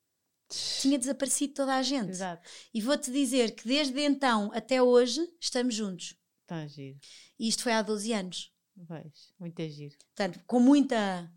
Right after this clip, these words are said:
Speaker 1: muitos altos
Speaker 2: E o
Speaker 1: e
Speaker 2: que é que
Speaker 1: baixos,
Speaker 2: sim, tá bem.
Speaker 1: porque é difícil a
Speaker 2: Claro,
Speaker 1: vida
Speaker 2: e
Speaker 1: e não
Speaker 2: trabalham
Speaker 1: pensem,
Speaker 2: juntos.
Speaker 1: é, claro. E isto é mesmo aque-, ele, ele é muito, ah, muito persistente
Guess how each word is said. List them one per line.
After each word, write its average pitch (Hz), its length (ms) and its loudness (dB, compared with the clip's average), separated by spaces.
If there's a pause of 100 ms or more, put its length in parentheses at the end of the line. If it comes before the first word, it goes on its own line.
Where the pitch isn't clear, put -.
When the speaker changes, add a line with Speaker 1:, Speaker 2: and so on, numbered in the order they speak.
(680)
Speaker 1:
muitos 214 240 0
altos 226 240 4
Speaker 2:
E - 20 0
o - 0 -
Speaker 1:
e - 40 2
Speaker 2:
que 262 40 6
é 247 40 8
que 233 100 6
Speaker 1:
baixos, 226 280 4
Speaker 2:
sim, 190 300 -2 (340)
tá 160 140 -4
bem. 147 120 -2
Speaker 1:
porque 156 140 2
é 320 60 6
difícil 262 540 0
a 269 60 6
Speaker 2:
Claro, 165 160 6 (120)
Speaker 1:
vida - 80 6
Speaker 2:
e - 60 4
Speaker 1:
e - 20 2
não 240 80 2
Speaker 2:
trabalham 202 380 6
Speaker 1:
pensem, 285 320 4
Speaker 2:
juntos. 208 260 0
Speaker 1:
é, - 20 -12
claro. 214 500 0 (360)
E 220 120 2
isto 220 160 0
é 247 80 6
mesmo 262 440 6
aque-, 285 220 4
ele, 247 320 4
ele 254 160 6
é - 20 4
muito, 294 680 4 (480)
ah, 220 520 4 (160)
muito 240 1300 0
persistente 240 840 0